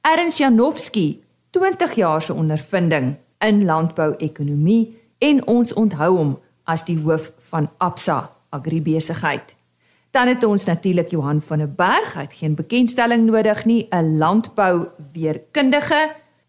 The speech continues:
en Anton Niemann. Hy het 'n groot gedeelte van sy loopbaan by Shell Suid-Afrika spandeer.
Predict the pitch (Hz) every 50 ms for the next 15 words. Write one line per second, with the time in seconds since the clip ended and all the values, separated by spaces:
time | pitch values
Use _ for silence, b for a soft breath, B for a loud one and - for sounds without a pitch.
0 | _ - 277 311 311 254 - - - 269 285 285 277 - 277 254 247 233 233 240
1 | 233 - - 180 165 156 160 175 180 196 180 151 127 - - - _ _ _ _
2 | _ - - 170 175 175 180 151 - 214 196 196 196 196 - 190 160 165 165 160
3 | 156 160 - 156 156 151 - - - 175 170 165 160 - - - 196 190 202 202
4 | 180 170 170 170 180 185 165 175 160 139 - - - - _ - 147 135 156 156
5 | 156 156 151 - - - - - 247 208 180 147 131 - - - _ _ _ -
6 | - 180 156 151 - - 165 156 151 151 - 156 151 - 151 147 151 151 - _
7 | - - - - - 151 147 147 143 135 131 127 - 160